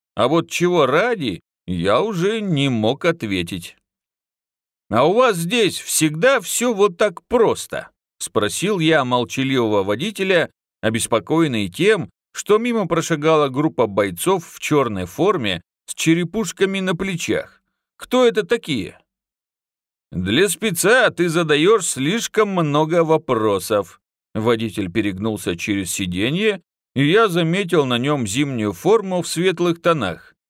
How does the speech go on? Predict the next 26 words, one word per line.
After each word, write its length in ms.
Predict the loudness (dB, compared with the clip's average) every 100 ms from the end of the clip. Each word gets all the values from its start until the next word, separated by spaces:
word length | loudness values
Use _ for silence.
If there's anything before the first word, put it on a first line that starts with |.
| _ _ _ -6
Замолчав 680 | -2 2 2 2 2 2 0
на 140 | -2
пару 300 | 2 2 2
мгновений, 840 | -2 -2 -2 0 -2 -2 -2 -4 -6 _
он, 320 | 2 2 2 -4
скривив 640 | -2 0 2 2 0 -4
губы, 540 | -2 0 2 0 -2 -6 _ _
просто 560 | 2 4 2 0 -2 -2
смотрел 540 | 0 0 0 2 2
на 100 | 0
меня. 460 | -2 -2 -2 -6 -8 _ _ -10
«Да 260 | -6 0
и 340 | 0 0 0 -2
не 200 | -2 -2
похож 680 | 0 0 0 0 0 0 -2
ты 140 | -2
на 160 | 0 -2
спеца, 680 | -4 -6 -2 0 0 0 _ _
в 300 | 0 2 2
общем-то». 640 | -2 -4 -8 -6 -4 -6 -8 _ _ _ _ _ _ _ _
Ответив 600 | 0 0 0 -2 0 -2 0
ему 260 | 0 2
таким 360 | 0 0 0 0
же 120 | -2
презрительным 720 | 0 0 0 0 0 -2 -2 -4
взглядом, 680 | -4 0 2 2 0 -4